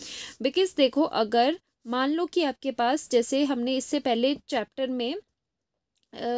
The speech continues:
देखा था आईयूपीएसी नॉमेनक्लेचर वगैरह भी, जैसे मान लो आप इथेन लेते हो, इथेन is सी एच थ्री सी एच थ्री। अगर इसको आप एक्सपैंड करो, कार्बन कार्बन और ये सारे हाइड्रोजन्स यहाँ पर प्रेजेंट है।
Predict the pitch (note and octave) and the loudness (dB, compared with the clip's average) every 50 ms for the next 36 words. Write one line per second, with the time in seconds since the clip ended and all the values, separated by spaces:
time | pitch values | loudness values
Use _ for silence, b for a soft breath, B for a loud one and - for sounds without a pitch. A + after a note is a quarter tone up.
0 | A#3+ A#3 - - - G3+ A3+ A#3 A3+ - C#4 C4+ C#4+ D4 D4+ - C4 B3 A#3+ A#3+ | -2 -4 -4 -4 -2 2 2 2 2 2 0 0 2 2 2 2 2 2 2 2
1 | A#3 B3 B3 B3 - D4 C#4+ C4+ B3+ A#3 A#3 B3 B3+ B3 C4 A#3+ A3+ - C4+ B3 | 0 0 -2 0 2 2 2 2 2 2 0 0 0 2 2 2 2 2 0 0
2 | A#3 B3 G#3+ A#3+ A3+ A3+ A#3 A3+ D4 F#4 - B B B B B B B C#4 D4+ | 0 0 2 2 2 2 2 0 0 -2 -2 B B B B B B B -4 -2
3 | D4+ - G4 F#4+ F4+ D4 C4+ C#4 D4 F4 - - C4+ C#4 - - - - - C#4 | -2 0 0 0 0 0 0 0 0 0 0 0 0 0 -2 -4 -8 -6 -6 -6
4 | - - - D4+ D4+ D#4+ E4 D4 A3+ F#3+ - - G#3 G#3+ A3 G#3 - - - B3 | -4 -2 0 0 2 2 2 2 0 0 -2 -4 -6 -6 -6 -8 -8 -8 -10 -8
5 | - A#3+ D4 D#4 E4 E4 - - D4 G4 A4+ - - - b b b b b b | -4 -2 0 0 0 -2 -2 -2 0 0 0 0 -2 -10 b b b b b b
6 | - - - - E4 E4 F4 G4 - - C#4 C#4 - - - - - - B3+ B3+ | -16 -6 0 4 4 6 6 4 2 2 0 0 0 -4 -6 -6 -6 -2 0 2
7 | D4+ E4+ - - - D4+ C#4+ C#4+ - - G3+ - - - - - - F#3 F3 G#3+ | 2 0 0 0 0 0 0 0 0 -4 -6 -6 -8 -14 -12 -10 -8 -8 -8 -8
8 | _ _ b b b b b - A#3 A3+ C4 C#4 C#4+ D4 - - - E4+ D4+ C4 | _ _ b b b b b -8 -4 0 0 2 0 0 -2 -2 -2 0 0 2
9 | C4+ C4 - C4 C4 - - - - C4+ A#3+ A3+ B3 C#4+ D#4+ - - C#4 G#3+ F#3+ | 0 0 -2 -4 -6 -6 -8 -8 -4 -4 -4 -2 -2 -4 -6 -6 -4 -4 -4 -4
10 | G3+ G#3+ B3+ F#4+ B4 _ _ _ _ _ _ _ - A3+ A3 G#3 G#3 A#3+ B3 B3+ | -4 -4 -6 -6 -8 _ _ _ _ _ _ _ -10 -8 -8 -4 -4 -4 -4 -2
11 | A#3+ B3+ A#3 A3+ A3 A#3 C#4 D#4+ - - G#3+ A3+ A3 A3 A#3 C4 C4+ - - A3+ | -2 -2 -2 -2 -2 -2 -4 -4 -4 -4 -4 -4 -4 -2 -4 -4 -4 -2 -2 -2
12 | G3 A3 C#4 D4 - B3+ G#3+ G#3 G3 G#3+ A3 A3 G#3+ - D4 D#4 D4+ - - A#3+ | 0 0 0 0 0 -2 -4 -2 -2 0 0 0 0 0 0 -2 -2 -2 -4 -6
13 | G#3+ G#3+ G3 F#3+ - A#3+ C#4+ - - C4 A3+ F3+ - G#3 G3 F#3 F3 F#3+ F#3+ F3+ | -4 -6 -6 -4 -2 -4 -4 -4 -4 -6 -6 -4 -4 -4 -4 -6 -8 -10 -12 -12